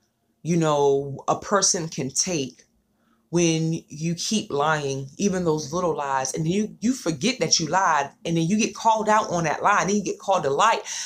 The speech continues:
Like, it's so much contradiction that you just gotta, like, stay in your lane and tell your truth. You know your character is on point, and you're, you're not,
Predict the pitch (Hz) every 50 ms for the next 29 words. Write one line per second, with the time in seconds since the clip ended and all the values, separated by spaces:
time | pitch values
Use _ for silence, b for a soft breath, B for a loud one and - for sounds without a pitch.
0 | B B 220 220 214 - 285 294 - - - 349 339 339 320 302 277 - - -
1 | - 240 233 226 214 - 165 143 127 120 120 175 208 - - - 160 135 139 147
2 | - - 240 269 - 226 208 - - - - 180 175 160 165 147 139 135 127 -
3 | - - - 208 202 214 208 - - 170 156 143 151 156 156 143 135 143 160 156
4 | 139 135 131 135 - - 143 139 - - - 208 190 196 190 175 - - 156 147
5 | - - - - 135 139 139 131 - - - - - - - 170 202 214 208 185
6 | 190 196 208 208 202 190 - - - 165 165 170 165 - - 165 160 - 151 143
7 | - - - 143 143 151 151 - - - 143 139 139 131 B B B B B B
8 | B B - 165 170 165 156 156 151 135 - 147 135 180 190 185 170 143 165 180
9 | 190 185 180 175 170 156 - -